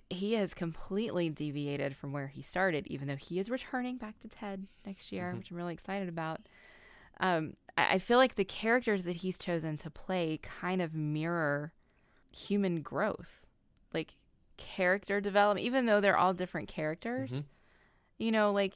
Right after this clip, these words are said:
Speaker 1: each one is more mature. Each one goes through something a little bit different, a little bit stronger, where you have to come out a different person on the other side.
Speaker 2: Yeah.
Speaker 1: Right? And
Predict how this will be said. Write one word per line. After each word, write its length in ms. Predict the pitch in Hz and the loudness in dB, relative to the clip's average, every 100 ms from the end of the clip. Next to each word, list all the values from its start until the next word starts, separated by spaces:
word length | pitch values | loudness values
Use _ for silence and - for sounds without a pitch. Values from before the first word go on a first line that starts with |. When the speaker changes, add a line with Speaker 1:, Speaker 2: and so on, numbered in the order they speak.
| - | -4
Speaker 1:
each 240 | 202 - | -6 -4
one 560 | 185 180 185 180 165 175 - _ _ _ _ 185 | -2 2 4 4 0 -4 -12 _ _ _ _ -2
is 160 | 170 | 0
more 200 | 180 160 | 2 2
mature. 540 | 160 156 - 151 143 - | 0 -2 0 2 2 0
Each 240 | 165 - | -6 -6
one 520 | 165 160 151 147 151 - | -2 0 0 -2 -4 -2
goes 220 | 151 151 | -2 -2
through 160 | - | -6
something 340 | 143 147 147 143 | -6 -6 -4 -6
a 80 | 143 | -6
little 440 | 143 151 151 147 | -6 -4 -2 -2
bit 200 | 139 139 | -2 -6
different, 400 | 139 - 135 - | -8 -6 -6 -4
a 80 | 135 | -6
little 460 | 139 139 147 147 139 | -6 -4 -4 -4 -2
bit 360 | 143 139 - - - - - - _ _ - | -2 -2 -4 -12 -20 -20 -20 -20 _ _ -8
stronger, 720 | - - 180 156 156 151 143 | -6 0 2 4 4 4 4
where 100 | 151 | 0
you 140 | 151 | -2
have 360 | 151 - 147 - | -4 -2 -2 -2
to 100 | 147 | -8
come 260 | - 143 143 | -6 -4 -2
out 180 | 135 139 | 0 -2
a 40 | |
different 260 | 139 123 117 | -6 -8 -10
person 240 | 139 135 | -8 -6
on 80 | 135 | -6
the 100 | 123 | -4
other 140 | 120 | -6
side. 300 | - - - - | -4 -4 -2 -4
Speaker 2:
Yeah. 100 | - - _ _ | -8 -14 _ _
Speaker 1:
Right? 360 | 143 139 - - _ _ _ - _ _ | -2 -2 -4 -8 _ _ _ -20 _ _
And 500 | - 151 143 143 - | -4 -2 -2 -4 -8